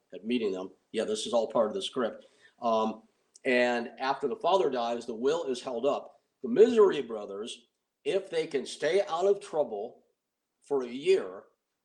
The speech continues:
and marry during that period of time, they'll inherit the fortune. So anyway, what follows is a murder,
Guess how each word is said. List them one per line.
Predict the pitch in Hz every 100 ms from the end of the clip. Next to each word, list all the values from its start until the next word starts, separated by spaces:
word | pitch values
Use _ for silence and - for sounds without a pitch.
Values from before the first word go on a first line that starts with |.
| -
and | 147 175 151
marry | 156 175 170
during | 135 120 117
that | 113 113
period | 113 104
of | 104
time, | - 107 107 110
they'll | 123 139 131
inherit | 117 117 107
the | 107
fortune. | - 101 - 85 - _ _
So | - 139 131 131
anyway, | 175 156 117 107 107
what | 147 131 - -
follows | 135 139 131 123
is | 117 110 -
a | 127
murder, | 123 117 123 107 87